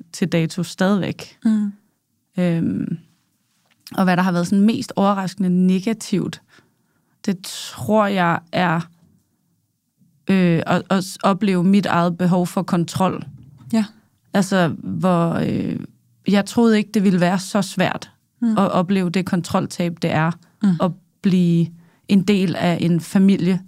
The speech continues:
Speaker 2: Mm.
Speaker 1: hvor, øh, hvor alle roller er sat.
Speaker 2: Mm.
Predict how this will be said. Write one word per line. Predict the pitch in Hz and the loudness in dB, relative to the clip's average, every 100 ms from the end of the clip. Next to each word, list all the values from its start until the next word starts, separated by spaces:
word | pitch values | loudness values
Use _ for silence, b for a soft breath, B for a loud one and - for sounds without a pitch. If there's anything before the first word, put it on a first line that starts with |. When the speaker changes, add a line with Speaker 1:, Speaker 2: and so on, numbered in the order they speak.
| _ _ - | _ _ -4
Speaker 2:
Mm. | 190 160 | 0 0
Speaker 1:
hvor, | 165 180 160 160 165 | 2 2 2 0 0
øh, | 165 165 | 0 0
hvor | 170 175 - | 0 0 2
alle | 170 175 | 0 2
roller | 170 160 | 2 2
er | 165 160 165 | 2 0 -2
sat. | - - 151 - _ _ - | -6 -6 -6 -8 _ _ -4
Speaker 2:
Mm. | 202 175 | -2 -2